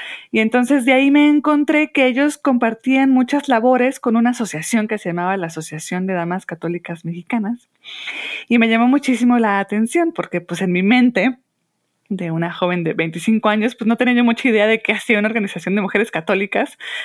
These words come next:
trabajando con trabajadoras sexuales, ¿no? Se me hacía la cosa más extraña y más a principios de los años veinte, treinta, sí,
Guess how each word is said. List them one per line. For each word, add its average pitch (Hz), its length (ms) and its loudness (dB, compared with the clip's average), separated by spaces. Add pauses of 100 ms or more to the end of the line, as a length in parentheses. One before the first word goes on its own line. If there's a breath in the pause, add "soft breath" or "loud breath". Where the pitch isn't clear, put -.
(140 loud breath)
trabajando 208 760 0
con 190 240 -4
trabajadoras 175 540 -2
sexuales, 226 500 -2
¿no? 349 120 0
Se 240 100 -4
me 185 80 -4
hacía 185 220 -2
la 190 100 -2
cosa 190 200 -6
más 180 140 -4
extraña 196 540 -2
y 202 140 0
más 202 480 0 (360 loud breath)
a 196 140 -2
principios 190 640 0
de 180 100 -2
los - 220 -8
años 180 360 -4
veinte, 175 460 -4 (100)
treinta, 165 520 -6
sí, - 380 -14